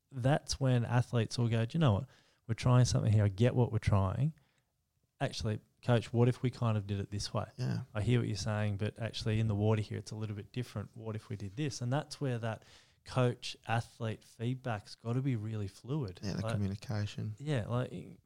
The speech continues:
Speaker 1: yeah, you don't want your athletes talking back the whole time and
Speaker 2: Yeah.
Speaker 1: complaining, but that's where that, that communication's gotta come.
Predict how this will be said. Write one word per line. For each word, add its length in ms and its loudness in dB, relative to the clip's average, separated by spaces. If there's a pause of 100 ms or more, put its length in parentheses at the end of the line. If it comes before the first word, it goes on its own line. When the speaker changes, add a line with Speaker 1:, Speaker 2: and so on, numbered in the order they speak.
(200)
Speaker 1:
yeah, 160 -12
you 180 -10
don't 200 0
want 120 -2
your 140 -4
athletes 360 -6
talking 280 -4
back 340 -6
the 80 -6
whole 240 -6
time 440 -6
and 120 -6
Speaker 2:
Yeah. 180 -2
Speaker 1:
complaining, 580 -6
but 180 -10 (1400)
that's 320 0
where 240 -2
that, 180 -4 (100)
that 160 -8
communication's 840 -2
gotta 180 -20
come. 340 -2